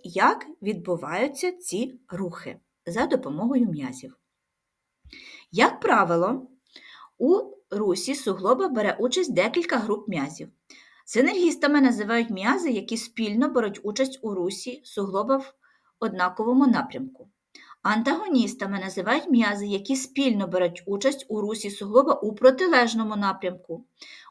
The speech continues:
Участь різних груп м'язів робить рухи точними і плавними.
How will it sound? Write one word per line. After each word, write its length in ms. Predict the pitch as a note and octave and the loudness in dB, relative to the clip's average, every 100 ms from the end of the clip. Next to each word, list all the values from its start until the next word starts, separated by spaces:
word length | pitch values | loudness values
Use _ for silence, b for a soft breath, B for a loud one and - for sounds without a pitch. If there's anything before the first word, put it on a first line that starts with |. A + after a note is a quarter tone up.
| _ | _
Участь 400 | C#4 C#4+ B3+ B3+ | 0 4 2 2
різних 420 | A#3+ B3 G#3+ G#3+ | -2 -2 -4 -4
груп 260 | A#3 - - | -2 -4 -4
м'язів 440 | F#3+ C#4+ F4+ - - | 0 0 0 -4 -4
робить 460 | G3+ E3+ F3 - | -4 -2 -4 -4
рухи 460 | G3 G#3 - D3 - _ _ _ _ _ _ _ _ _ _ - - | -8 -6 -6 -10 -12 _ _ _ _ _ _ _ _ _ _ -20 4
точними 540 | A#3 E4 - B3+ F3 - | 6 6 4 2 0 -2
і 140 | A3 | -2
плавними. 720 | C4 G3 E3+ D3 C#3+ C3+ C3+ | -2 -4 -6 -4 -6 -6 -8